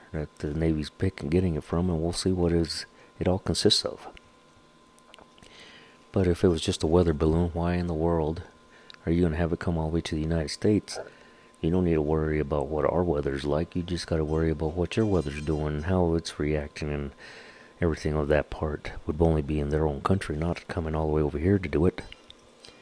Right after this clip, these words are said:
But now they're trying to play the victim, and the United States needs to show that they, show that they're a superpower and quit giving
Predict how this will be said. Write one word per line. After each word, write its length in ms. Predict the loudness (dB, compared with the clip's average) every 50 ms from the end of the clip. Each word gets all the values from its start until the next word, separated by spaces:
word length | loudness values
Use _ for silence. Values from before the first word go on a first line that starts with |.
| -20 -20 -20 -20 -20 -20 -20 -20 -20 -20 -20 -20 -20 -20 -20 _ -20 -20 -20 -20 -20 -20 -10 -4
But 200 | -2 -2 0 2
now 340 | 2 4 4 4 4 4
they're 100 | 4 2
trying 260 | 0 0 -2 -2 -2 -2
to 80 | 0
play 180 | 2 4 4 4
the 120 | 4 2
victim, 480 | 2 6 4 4 4 4 -2 0 0 0
and 300 | 0 -2 -2 -2 -4 -6 -4
the 80 | -4 0
United 260 | 2 2 2 2 2
States 300 | 0 0 0 0 0 0
needs 140 | -4 -4 -4
to 40 | -4
show 280 | -2 0 2 2 2
that 140 | 0 -4 0
they, 220 | 2 4 4 4 2 -2 -6 -18 -10
show 300 | -8 0 2 4 4 6
that 220 | 4 4 2 4
they're 200 | 2 2 2 2 2
a 40 | 0
superpower 600 | 2 2 2 2 0 -8 -4 -2 -2 0 0 0
and 120 | -2 -2
quit 220 | 0 0 0 2
giving 360 | 4 2 2 2 -2 -2 -4